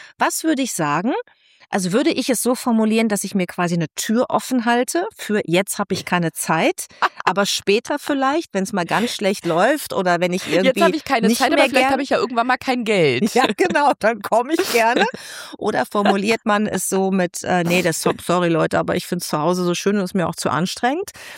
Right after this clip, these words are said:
Speaker 1: Also ich, ich bin mir nicht ganz sicher, aber ich war auch noch nicht in der Situation, dass ich eine Absage formulieren musste. Würdest du eigentlich K-I zu Hilfe nehmen, wenn du Absagen formulierst, jobmäßig?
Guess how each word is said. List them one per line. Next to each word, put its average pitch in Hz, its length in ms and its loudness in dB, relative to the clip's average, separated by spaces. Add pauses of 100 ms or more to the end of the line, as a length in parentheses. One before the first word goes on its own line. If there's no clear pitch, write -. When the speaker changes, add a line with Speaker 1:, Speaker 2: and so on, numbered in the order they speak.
(260)
Speaker 1:
Also 208 340 0
ich, - 180 -4
ich - 120 -4
bin 330 140 2
mir 370 120 -2
nicht 370 180 -4
ganz 294 220 -2
sicher, 160 260 0 (360)
aber 202 280 2
ich - 140 -6
war 208 160 2
auch - 80 -4
noch 165 120 -2
nicht 156 200 -2
in 156 80 -2
der 156 100 0
Situation, 156 600 -4
dass 147 160 -6
ich 135 160 -8
eine 151 100 -2
Absage 139 420 -4
formulieren 147 500 -4
musste. 143 340 -8 (280)
Würdest 240 320 2
du 285 100 4
eigentlich 220 340 0
K-I 226 380 0
zu - 200 -2
Hilfe 156 300 -2
nehmen, 151 360 2
wenn 165 140 2
du 160 140 0
Absagen 139 500 -2
formulierst, 143 720 -2 (100)
jobmäßig? 165 640 -2